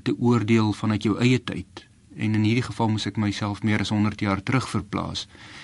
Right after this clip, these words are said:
en probeer agterkom wat sou tipies wees van haar. Tipies van haar agtergrond, maar ek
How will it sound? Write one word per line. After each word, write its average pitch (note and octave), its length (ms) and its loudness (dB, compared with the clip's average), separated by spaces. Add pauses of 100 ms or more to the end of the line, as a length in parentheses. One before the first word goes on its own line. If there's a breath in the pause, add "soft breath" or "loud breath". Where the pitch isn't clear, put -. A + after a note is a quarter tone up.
(140 loud breath)
en G#2 80 -2
probeer G#2 320 2
agterkom G2+ 640 0
wat G#2+ 240 -2
sou A#2+ 320 2
tipies - 760 -6
wees G2 420 2
van G2+ 160 -2
haar. F#2+ 360 2 (460 loud breath)
Tipies D#3 360 2
van C#3 140 0
haar B2+ 160 2
agtergrond, D#3+ 880 -2
maar B2 240 2
ek B2 100 0